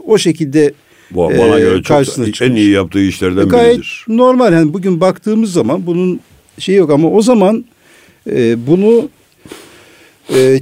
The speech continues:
Speaker 1: tenkit edebiliyorduk. Yani birçok insan, ben yani önemli bir siyasetçiyle, şu an siyasette değil ama o tarihte siyasetteydi.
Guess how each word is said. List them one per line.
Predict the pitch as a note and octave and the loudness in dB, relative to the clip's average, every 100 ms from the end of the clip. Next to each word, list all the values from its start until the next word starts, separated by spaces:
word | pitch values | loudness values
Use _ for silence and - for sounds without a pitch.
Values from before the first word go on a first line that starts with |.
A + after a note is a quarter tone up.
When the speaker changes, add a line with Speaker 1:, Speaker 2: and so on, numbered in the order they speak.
| - | 0
Speaker 1:
tenkit | F#3 F#3 A3 | 0 0 -2
edebiliyorduk. | - E3+ F3+ F3 G#3+ F3 A#2+ B2+ | 0 2 2 0 2 0 0 -4
Yani | A#2+ C#3 | -4 -6
birçok | E3+ F#3 - | -4 -2 0
insan, | A#2 G#2 A2 C3+ | -2 -2 -4 -2
ben | C#3 | -2
yani | C#3 C3 C3+ | -2 -4 -2
önemli | C#3+ D3 D#3+ | 2 2 2
bir | D3 | 0
siyasetçiyle, | C#3 D3 C#3 D3 C#3 - F3 A#2+ G2+ | 0 0 0 -2 -6 -6 -4 -4 -4
şu | - | -6
an | A2+ G#2+ | -6 -6
siyasette | - A#2 - B2+ D3+ D#3 | -4 -6 -6 -8 -8 -4
değil | B3 A3 | -2 0
ama | A2+ C#3 | 0 -2
o | D3+ C#3+ | -2 -4
tarihte | C3+ A2+ A2 B2+ | -2 -2 -4 -8
siyasetteydi. | - A2+ G#2 A2 - D#3 F2+ | -4 -2 -2 -6 -8 -8 -6